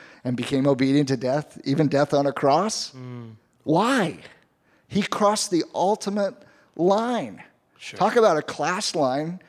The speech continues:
Speaker 1: a race line, a dist-, right? A theological. He crossed over to sit at the table with you and me.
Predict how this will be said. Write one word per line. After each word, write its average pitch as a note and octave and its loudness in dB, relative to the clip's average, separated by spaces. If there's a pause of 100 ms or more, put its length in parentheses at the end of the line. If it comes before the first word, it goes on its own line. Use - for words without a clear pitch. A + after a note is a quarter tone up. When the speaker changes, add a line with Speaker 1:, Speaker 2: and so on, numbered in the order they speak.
(160)
Speaker 1:
a C#3+ 0
race D3+ 2
line, C3+ -4
a - -6
dist-, - -6
right? E3+ 6
A E3 0
theological. F#3+ 0 (240)
He A#3 0 (220)
crossed G#3 -2
over F#3 2
to F3 -6
sit F#3 -4
at G#3 -6
the F3+ -16
table G3 -2
with F#3+ 0
you F#3+ -4
and G3+ -6
me. C4+ -8